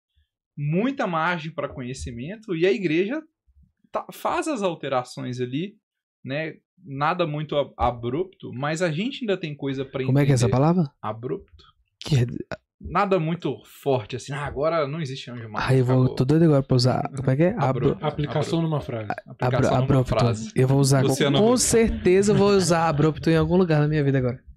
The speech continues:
Speaker 1: Então, assim, e eu, a, a gente conversa muito também, assim, eu fico pensando, né, poxa, beleza, eu sou católico aqui, mas vamos lá.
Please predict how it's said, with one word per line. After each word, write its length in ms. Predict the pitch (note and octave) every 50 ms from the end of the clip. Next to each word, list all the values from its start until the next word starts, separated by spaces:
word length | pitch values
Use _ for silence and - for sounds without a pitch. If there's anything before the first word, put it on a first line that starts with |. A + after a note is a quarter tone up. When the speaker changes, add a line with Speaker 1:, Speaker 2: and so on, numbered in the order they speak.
| _ - - - - _ -
Speaker 1:
Então, 380 | D3+ C#3+ - - D#3+ D#3 E3+ G3
assim, 240 | G#3 G#3+ F#3+ D#3+ D3+
e 120 | F3 F#3 F#3+
eu, 360 | G3+ G#3+ A3+ G#3+ - - C#3+
a, 320 | C#3 - D3 - - G#2 F#2+ - -
a 40 | A#2
gente 300 | A#2+ C3+ C#3+ - - C#3
conversa 500 | - - B2+ A#2 B2+ C#3 C#3 - - C3+
muito 220 | C3 B2+ B2+ - _
também, 300 | - - A#2+ C3+ D3 D#3
assim, 220 | D3+ - - B2+ A#2+
eu 80 | A#2+
fico 480 | - - C#3 C3+ - D3+ D3+ C#3+ B2+ G#2+ - -
pensando, 600 | - F3 F#3+ F#3+ F#3+ - - C3 A2+ A2 G#2+ A2
né, 100 | B2 B2+
poxa, 400 | B2+ _ - B2+ A2+ - - F#2+ F#2+
beleza, 560 | A#2 C#3 - A2 G2+ F#2+ F#2+ F2+ F2+ F2+ - - - - - - - _ _ - - -
eu 120 | A#2 A#2+
sou 240 | A#2 - - C3 B2
católico 560 | - C3+ C3+ C#3 - B2 A#2+ A#2+ A#2+ - F3+
aqui, 260 | F3 - - - - _ _ _ _ _ _ _
mas 200 | - G#2 A2 A2+
vamos 260 | A#2 C3 D3+ E3+ E3+ C#3+
lá. 220 | G#2 E2+ C#2